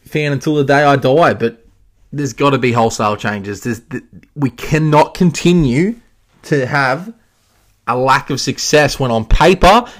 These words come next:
and when the players that we've got available to choose and to form a team from,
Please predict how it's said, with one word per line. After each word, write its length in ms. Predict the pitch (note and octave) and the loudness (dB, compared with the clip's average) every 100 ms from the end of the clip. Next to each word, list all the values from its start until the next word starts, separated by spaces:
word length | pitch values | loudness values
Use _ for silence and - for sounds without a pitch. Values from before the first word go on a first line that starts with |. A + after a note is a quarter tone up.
| - | -10
and 120 | B2+ | -6
when 120 | B2 | -4
the 80 | A2 | -6
players 480 | - C3+ F3+ G3 C#3 | -2 2 4 4 2
that 100 | B2+ | -4
we've 240 | C3+ E3+ | -2 2
got 160 | G3+ G3 | 2 2
available 460 | F3 F3+ F#3 E3 | 2 4 4 0
to 80 | C#3+ | -4
choose 480 | - - F3 F#3 C#3+ | -6 -4 -2 -2 -4
and 160 | C#3 | -6
to 100 | - | -6
form 400 | C3+ - C#3+ F3+ | -8 -2 0 0
a 40 | D#3+ | -2
team 340 | - E3 F#3+ | -2 -2 -2
from, 440 | F3+ C#3+ F3 A#3 | 0 2 2 -2